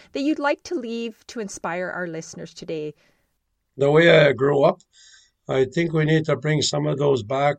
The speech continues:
Speaker 2: at the elders and the ones that have passed on. I think the, the caring for one another,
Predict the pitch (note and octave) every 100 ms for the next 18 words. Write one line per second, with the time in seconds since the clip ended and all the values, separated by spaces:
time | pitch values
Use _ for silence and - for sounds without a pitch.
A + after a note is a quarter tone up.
0 | - A#2+ C3 C3+ C#3+ D3+ C#3 D3 D3+ C#3+
1 | C3 C3 C3 C3+ C#3+ C3 C3 C3 - D3
2 | C#3 - - C3+ D3 D#3 D3+ _ - -
3 | _ _ C3 B2+ B2 D#3 D3+ C#3 C#3 C3
4 | C3 - C3+ D3 D#3 D#3+ D#3 D3 C#3 C#3+
5 | C#3+ C3+ C#3+ C#3+ E3+ E3